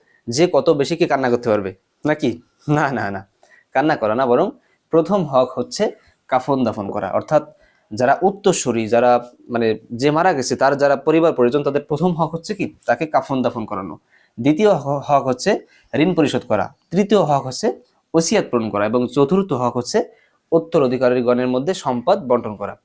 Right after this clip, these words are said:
এখন আমরা চলুন একটু একটু করে প্রত্যেকটা সম্পর্কে জেনে আসি। প্রথমে হচ্ছে কাফন দাফন, এটার ব্যাপারে কথা হচ্ছে মিন গয়রি তাবদিরি ওয়ালা তাকতিরি।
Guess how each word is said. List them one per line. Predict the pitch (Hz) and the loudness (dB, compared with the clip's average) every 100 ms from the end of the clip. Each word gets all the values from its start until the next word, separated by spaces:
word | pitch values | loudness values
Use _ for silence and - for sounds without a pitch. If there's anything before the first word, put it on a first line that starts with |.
| _ - | _ -8
এখন | 147 | -2
আমরা | 127 120 | -2 0
চলুন | 123 160 | 0 0
একটু | 175 - 151 | 0 -2 -10
একটু | - | -4
করে | 123 165 - _ _ _ _ - | 0 0 -2 _ _ _ _ -2
প্রত্যেকটা | 170 - 180 165 | -2 0 -2 -2
সম্পর্কে | 131 123 127 | -2 -4 -2
জেনে | 131 147 127 | 0 0 0
আসি। | 101 104 101 _ _ _ - | -2 -6 -16 _ _ _ -2
প্রথমে | 185 196 | 0 2
হচ্ছে | 143 123 233 - _ _ | 0 0 -2 -2 _ _
কাফন | 160 156 147 104 | -2 0 0 0
দাফন, | 101 107 98 _ - | -2 -6 -14 _ -4
এটার | 156 170 | 2 4
ব্যাপারে | 160 147 143 | 4 4 2
কথা | 143 156 | 2 0
হচ্ছে | 165 160 | -2 0
মিন | 123 131 131 | 0 2 4
গয়রি | 131 123 | 2 2
তাবদিরি | 123 117 127 165 170 | 0 0 2 2 4
ওয়ালা | 131 120 | 4 2
তাকতিরি। | - 110 - 139 107 | 2 -4 -2 -2 -2